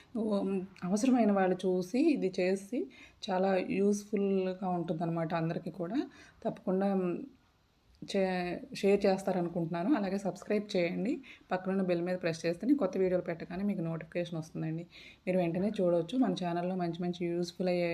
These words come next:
వీడియోస్, మంచి మంచి రెసిపీ వీడియోస్ వస్తూనే ఉంటాయి. తప్పకుండా మీరు సబ్స్క్రైబ్ చేసుకోండి. నేను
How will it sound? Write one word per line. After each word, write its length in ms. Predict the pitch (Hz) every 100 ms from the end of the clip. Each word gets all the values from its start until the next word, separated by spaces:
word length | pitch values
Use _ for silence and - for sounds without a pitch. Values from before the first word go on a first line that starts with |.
| 165
వీడియోస్, 500 | 165 165 175 165 165 170
మంచి 240 | 165 160
మంచి 180 | - 160
రెసిపీ 300 | 165 160 - 160
వీడియోస్ 360 | 165 156 180 160
వస్తూనే 480 | 175 160 170 165 165
ఉంటాయి. 440 | 165 156 196 175 214
తప్పకుండా 480 | 247 165 - 175 185
మీరు 240 | 190 180 185 - - - - - _ _ - _
సబ్స్క్రైబ్ 500 | - 202 - 214 214
చేసుకోండి. 600 | - 202 190 - 202 196 339 - - _ _ _ - -
నేను 260 | 220 214